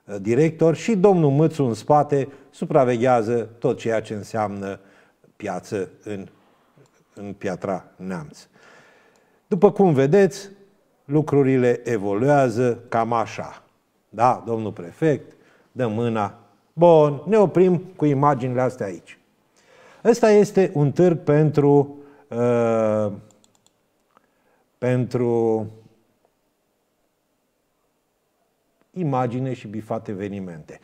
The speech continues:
În timpul emisiunii, de la o telespectatoare, am primit o imagine cu o piață, nu un târg, o piață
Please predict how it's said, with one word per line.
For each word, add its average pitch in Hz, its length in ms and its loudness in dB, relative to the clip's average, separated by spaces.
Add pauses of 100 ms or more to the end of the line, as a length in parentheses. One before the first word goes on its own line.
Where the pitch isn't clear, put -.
(180)
În 170 180 2
timpul 156 300 2
emisiunii, 202 580 2
de 160 100 2
la 147 240 6
o 139 220 6
telespectatoare, 196 1120 4
am 180 200 4
primit 170 440 2 (240)
o 175 160 4
imagine 175 680 4
cu 180 680 2 (160)
o 180 160 4
piață, 208 720 0
nu 180 300 0
un 156 140 0
târg, 123 440 -4 (380)
o 214 140 2
piață 143 680 0